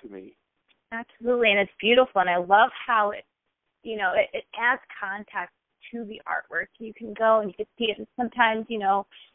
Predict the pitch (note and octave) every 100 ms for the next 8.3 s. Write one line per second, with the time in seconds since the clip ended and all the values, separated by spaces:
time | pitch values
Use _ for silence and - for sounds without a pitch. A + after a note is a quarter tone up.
0 | _ B3 - A3 A3 - G#3+ G#3 G3+ G3
1 | G#3 G3+ F#3+ F#3+ - G3 - - G#3+ G#3+
2 | A3+ G3+ G3 - G3 G3 - G3 G3+ G3
3 | - _ - _ _ A3 G#3 - G#3+ G#3
4 | A#3 D4+ _ - F#3+ F#3+ F#3+ F#3+ G#3+ G#3+
5 | _ _ - G3+ - G#3+ - A3 A3 G#3
6 | F#3+ G#3 - G3+ G#3 F#3 G3+ G#3 F#3+ F3+
7 | - G3+ A3+ - - F3+ E3+ _ - G#3
8 | F3 F3